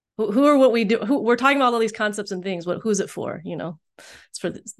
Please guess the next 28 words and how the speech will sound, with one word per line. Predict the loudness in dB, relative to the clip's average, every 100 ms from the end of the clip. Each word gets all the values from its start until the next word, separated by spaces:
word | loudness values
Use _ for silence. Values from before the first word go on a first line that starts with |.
| _
for | -4
students, | 2 4 6 4 2
but | -2
also | -2 -4
for | -8 -8
the | -6
next | -8 -8 -12 -8
generation. | -6 -4 -4 -6 -6 -8 -10 -18 -20 -8 2
And | 4 4
as, | 2 4 4 2
um, | 2 2 2 -2 -8 -6 -6
as | -2
Kevin | 2 4 4
mentioned, | 4 4 2 0 -6
helped | -6 -4 2
write | 4 4
a |
book | 2 -2 0
with | -6 -4
these | -6 -4
friends. | 0 2 2
I | -2
just | -2
wanted | -4 -2 -2
to |
highlight | -4 -4 -4 -4 -4
them. | -6 -4 -6
Um, | -6 -4 -4 -6